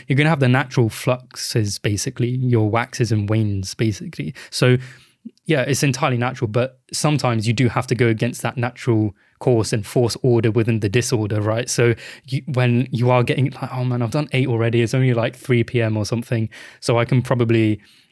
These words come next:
just, you know, leave it for the rest of the day," even though it's like, it would just be completely, like, if you do twelve, then it, it gives you even more room to compromise tomorrow and have a proper, nice, fully ra-, relaxed day. But then you also have to kind of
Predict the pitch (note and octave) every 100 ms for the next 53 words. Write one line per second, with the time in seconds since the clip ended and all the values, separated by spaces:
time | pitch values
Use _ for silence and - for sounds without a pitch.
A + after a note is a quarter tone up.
0 | _ D#3+ C3+ - - B2 G#2+ G#2+ A2+ A2
1 | A2 A2 A2 G#2 G#2+ G#2 G#2+ G#2 B2+ F3+
2 | F#3 C3+ B2 B2+ A2+ B2 - _ _ -
3 | B2 A#2+ - B2+ C3 - B2 - - -
4 | B2+ - - - D#3 C3 A#2+ B2+ B2 G#2
5 | A2+ A2+ C3 B2+ D#3 C#3+ C3+ A2+ A#2+ A2
6 | G#2 B2+ B2+ A2+ G#2+ G#2 - - B2+ A#2
7 | A#2+ - - C3 A#2 A2 G#2+ - C3 C3+
8 | A2+ G#2 A#2+ A#2 A2 C3 B2+ A#2 B2 A2+
9 | - - - C3+ B2+ A2 A#2 - B2 A2+
10 | B2 A#2+ A#2+ G#2+ - - - B2+ C3 C3
11 | - - D3 B2 B2+ B2 A2 - B2 A#2
12 | A2 G#2+